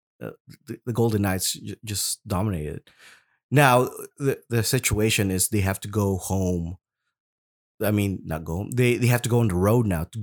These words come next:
go back to Saint Paul to win another game there. We did win both games last time when we went there. So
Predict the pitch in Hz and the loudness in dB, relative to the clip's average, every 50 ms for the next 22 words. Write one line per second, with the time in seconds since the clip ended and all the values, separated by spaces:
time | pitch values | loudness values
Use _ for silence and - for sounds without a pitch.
0 | 98 104 110 131 123 123 107 127 117 113 - - - - - 107 92 - - 104 | -10 -6 -2 0 0 2 2 2 0 0 0 0 0 0 2 0 -2 -2 0 2
1 | 110 107 107 - 107 101 117 120 113 113 117 107 104 92 92 98 107 127 127 101 | 2 2 2 0 -2 0 0 0 0 0 0 -2 -4 -4 -4 -2 -2 -2 -2 -2
2 | 92 90 87 - - _ _ _ _ _ _ _ _ _ _ _ _ _ _ _ | -4 -6 -6 -8 -10 _ _ _ _ _ _ _ _ _ _ _ _ _ _ _
3 | - 120 139 127 139 139 123 113 110 117 127 123 120 107 104 117 113 110 - 101 | 0 2 4 4 4 4 4 2 2 2 4 4 4 4 4 2 2 2 0 0
4 | 110 117 117 110 - 98 90 98 110 110 - - 113 98 92 92 92 95 95 95 | 0 2 2 2 0 2 2 2 2 2 2 0 0 0 0 0 0 0 0 0
5 | 92 92 101 127 131 127 95 87 98 113 113 - - - 113 104 101 98 98 - | 0 0 0 0 -2 -2 0 0 0 -2 -2 -2 -2 0 2 2 2 0 -2 -4
6 | - | -8